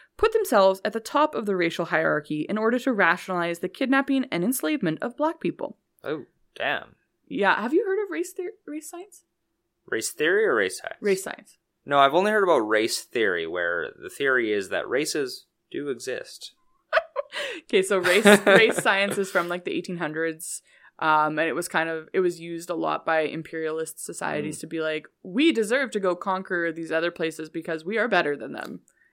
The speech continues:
Speaker 1: And here's the science to prove it." And they just, like, made up science to be like,
Speaker 2: Yeah,
Speaker 1: "Here we go."
Speaker 2: that's fucking stupid.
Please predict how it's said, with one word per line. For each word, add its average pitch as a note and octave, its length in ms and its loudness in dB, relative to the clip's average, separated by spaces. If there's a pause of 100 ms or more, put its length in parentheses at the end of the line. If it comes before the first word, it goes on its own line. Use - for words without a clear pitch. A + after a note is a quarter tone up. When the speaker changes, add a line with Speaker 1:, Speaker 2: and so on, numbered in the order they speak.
Speaker 1:
And E3+ 160 -2
here's C4+ 200 4
the D4+ 100 0
science F#3+ 340 0
to - 120 -4
prove D4 260 2
it." C3+ 140 0
And E3 100 -8
they D3 60 -6
just, D3 160 -10
like, D3+ 160 -12
made C#3 160 -6
up - 80 -10
science D#2 340 -8
to - 100 -10
be - 80 -10
like, A2+ 80 2
Speaker 2:
Yeah, G#2+ 240 4
Speaker 1:
"Here - 100 -8
we G#3 120 2
go." D4+ 80 4
Speaker 2:
that's - 1000 -4
fucking G#2 380 -6
stupid. - 460 -12